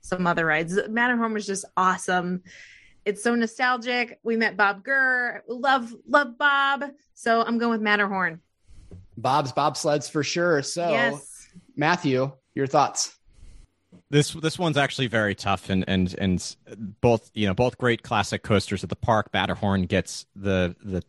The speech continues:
Speaker 3: the, the cake for being the more classic, and it was the first tubular steel roller coaster, so it gets a lot of credit for that. Um, as far as experience overall, though, I am gonna say Space Mountain. It is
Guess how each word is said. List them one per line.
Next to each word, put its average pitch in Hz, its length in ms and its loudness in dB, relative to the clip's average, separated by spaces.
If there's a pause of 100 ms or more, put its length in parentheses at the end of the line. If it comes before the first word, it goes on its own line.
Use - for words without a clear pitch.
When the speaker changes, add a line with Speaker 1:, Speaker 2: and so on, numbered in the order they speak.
(120)
Speaker 3:
the, 101 120 -4 (260)
the 113 100 -4
cake 123 300 0
for 123 100 -4
being 107 240 2
the 104 40 0
more 107 200 2
classic, 101 640 -2
and 92 80 -2
it 95 100 -4
was 104 200 4
the 92 80 -10
first 98 260 -2
tubular 98 340 0
steel 95 300 -2
roller 113 200 4
coaster, 87 440 -2
so 87 260 0
it 87 100 -4
gets - 360 -6
a 95 80 -8
lot 87 200 -2
of - 220 -12
credit 95 240 0
for 92 200 -8
that. 90 320 0 (420)
Um, 95 400 0
as 110 120 -2
far 170 180 2
as 160 100 0
experience 147 680 -2
overall, 113 540 0
though, 139 240 0
I 107 160 0
am 110 260 0
gonna 117 140 0
say 127 200 0
Space 131 360 -2
Mountain. 147 500 -2
It 107 180 -2
is 107 440 0